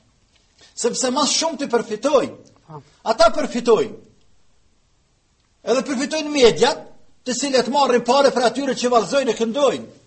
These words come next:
Speaker 1: Për ndryshe qytetarë nuk përfitojnë kur gjë, ata vetëm humbin.
Speaker 2: Shpenzojnë.
Speaker 1: Shpenzojnë këtë, po, pra. Pra,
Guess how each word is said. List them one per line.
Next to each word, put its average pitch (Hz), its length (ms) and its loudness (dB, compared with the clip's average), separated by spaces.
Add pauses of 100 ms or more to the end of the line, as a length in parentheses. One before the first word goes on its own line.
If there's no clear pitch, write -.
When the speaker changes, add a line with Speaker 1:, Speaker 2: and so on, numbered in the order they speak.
(1500)
Speaker 1:
Për 294 140 0
ndryshe 277 360 -2
qytetarë 247 460 -2
nuk 262 100 -8
përfitojnë 240 400 -4
kur 277 160 -2
gjë, 220 160 -2
ata 220 160 -2
vetëm 220 320 -4
humbin. 160 440 -6 (100)
Speaker 2:
Shpenzojnë. 147 560 -10 (100)
Speaker 1:
Shpenzojnë 226 560 0
këtë, - 380 -4
po, 113 240 -12
pra. - 140 -20 (600)
Pra, 220 200 6